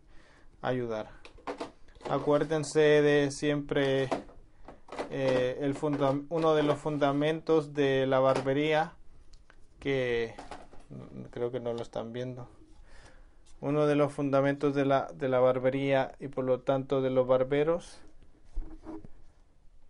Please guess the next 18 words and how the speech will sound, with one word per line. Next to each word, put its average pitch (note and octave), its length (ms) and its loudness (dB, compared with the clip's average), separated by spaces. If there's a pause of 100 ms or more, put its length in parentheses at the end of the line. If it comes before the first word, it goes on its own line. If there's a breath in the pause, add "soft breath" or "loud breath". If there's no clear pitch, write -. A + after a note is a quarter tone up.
(140)
que C3 420 0 (240)
es... D3 680 -6 (1800 loud breath)
Ahora A#2+ 380 -8
no A#2 100 -8
me A2 100 -8
va G#2 140 -6
a - 20 -8
dejar. - 280 -12 (3000)
Bueno, A#2+ 600 -8
que C3 280 -2 (300)
me C3+ 140 -4
voy C#3+ 180 0
a C#3 100 0
traer B2+ 300 2
aquí A#2+ 260 -6
y C#3+ 140 -10
ya G#2+ 80 -8
está. - 320 -12